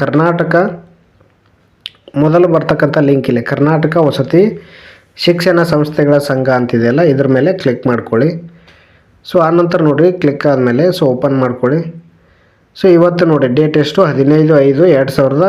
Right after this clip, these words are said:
ಇಪ್ಪತ್ತೈದು ಇಲ್ಲಿ ಕೊಟ್ಟಿದ್ದಾರೆ. So ಹದಿನೈದು ಐದು ಎರಡು ಸಾವಿರದ ಇಪ್ಪತ್ತೈದರಂದು ಕ್ರೈಸ್ ಕಡೆಯಿಂದ ಪ್ರಕಟಣೆ ಅಂತ ಕೊಟ್ಟಿದ್ದಾರಲ್ಲ, ಈ ಲಿಂಕ್ ಮೇಲೆ ಕ್ಲಿಕ್ ಮಾಡ್ಕೊಳ್ಳಿ. ಕ್ಲಿಕ್ ಆದ ನಂತರ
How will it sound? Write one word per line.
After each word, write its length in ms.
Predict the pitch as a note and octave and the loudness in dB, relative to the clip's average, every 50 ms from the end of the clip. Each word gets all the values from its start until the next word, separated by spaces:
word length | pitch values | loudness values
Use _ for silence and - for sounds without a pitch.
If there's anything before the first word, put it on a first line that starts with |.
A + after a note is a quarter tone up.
| G3 D#3 A#2+ | 2 2 0
ಇಪ್ಪತ್ತೈದು 560 | A#2 - - G3 - - - B2+ A#2+ A2 G#2+ G#2+ | -2 -2 -4 -4 -2 0 -2 -2 0 0 0 0
ಇಲ್ಲಿ 120 | C3 C#3+ C#3+ - | 0 0 0 -2
ಕೊಟ್ಟಿದ್ದಾರೆ. 460 | D3+ D3 D3+ D3 A#2+ A#2+ A2+ G#2+ A2 - | -4 -2 -2 -2 -2 -2 -2 -2 -4 -4
So 60 | - D3 B2+ B2 | -2 0 0 0
ಹದಿನೈದು 500 | A#2+ B2+ C3 C3+ C3+ C3+ C3+ B2+ C#3 E3 G3 G3+ D3 B2+ B2+ | 0 2 2 2 2 2 2 2 2 0 2 0 0 0 0
ಐದು 140 | B2+ B2 D3+ D#3 C3+ | 2 2 2 2 2
ಎರಡು 160 | B2+ C3 B2+ - | 2 0 -2 -4
ಸಾವಿರದ 240 | C#3 B2+ B2+ D3+ D3 B2+ | -4 -2 0 0 0 0
ಇಪ್ಪತ್ತೈದರಂದು 800 | B2 - C#3 C3 - C3+ B2+ A#2+ B2+ B2+ B2+ A#2+ A#2+ A#2+ B2+ F3 G3+ A3 - - - - - - - - _ _ _ _ _ - - | 0 -2 -4 -2 0 0 0 0 0 0 0 0 0 2 2 2 0 0 -4 -10 -20 -20 -20 -20 -20 -20 _ _ _ _ _ -6 -2
ಕ್ರೈಸ್ 280 | - C#3+ D3 D3+ D#3 - - | 0 0 0 0 -2 -2 -2
ಕಡೆಯಿಂದ 380 | E3+ D3 C3+ C#3+ C#3 C3+ C#3 D#3 F#3 F#3 - | 0 0 0 0 -2 0 0 0 -2 -2 -2
ಪ್ರಕಟಣೆ 440 | C#3+ B2+ - - C#3 C#3 C3+ C3+ B2+ B2 | -4 -2 -2 -2 -2 0 0 0 0 0
ಅಂತ 100 | A#2+ - F3 E3+ E3+ | 0 -2 -2 -2 -2
ಕೊಟ್ಟಿದ್ದಾರಲ್ಲ, 440 | B2+ - C3 A#2 A#2+ A#2+ C#3+ E3 D3+ C#3+ | -2 -2 0 0 0 0 2 2 4 4
ಈ 40 | D#3 D#3+ D3+ | 4 4 4
ಲಿಂಕ್ 180 | D3 C#3 B2+ - C3 | 2 2 0 -2 -2
ಮೇಲೆ 160 | C3 C#3 F3 F3 F3 - | 0 0 0 -2 -2 -4
ಕ್ಲಿಕ್ 200 | C3 A#2+ - C3+ B2+ | -6 -4 -2 -2 -2
ಮಾಡ್ಕೊಳ್ಳಿ. 380 | B2 A#2+ A#2 - A#2+ A#2+ C#3+ D#3 D#3 - - - _ _ _ _ _ _ _ _ _ _ _ - - _ _ - _ _ _ _ _ _ - | -2 -2 -4 -2 -2 -2 0 -2 -4 -6 -10 -20 _ _ _ _ _ _ _ _ _ _ _ -20 -20 _ _ -20 _ _ _ _ _ _ -2
ಕ್ಲಿಕ್ 240 | - E3 D#3 D#3+ F3+ F3 | 0 0 0 2 0 0
ಆದ 160 | E3 D#3+ D#3+ D3 C3 | 2 2 2 0 0
ನಂತರ 240 | A#2+ A#2+ - - | -2 -2 -4 -2